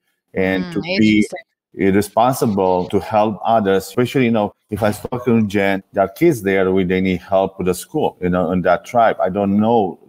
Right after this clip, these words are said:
Speaker 1: details, but maybe they need help because maybe they don't, not, not, uh,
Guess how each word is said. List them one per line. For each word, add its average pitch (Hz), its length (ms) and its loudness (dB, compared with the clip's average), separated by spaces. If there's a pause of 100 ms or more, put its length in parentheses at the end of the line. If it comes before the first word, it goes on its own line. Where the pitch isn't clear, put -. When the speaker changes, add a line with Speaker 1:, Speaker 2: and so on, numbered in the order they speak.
(120)
Speaker 1:
details, 90 640 -2
but 85 260 -4 (280)
maybe 98 240 0 (100)
they 104 180 0
need 101 240 0
help 117 440 -2 (600)
because 104 420 0 (280)
maybe 110 200 2
they 104 140 4
don't, 98 300 2 (140)
not, 98 220 2
not, 101 340 0
uh, 92 220 6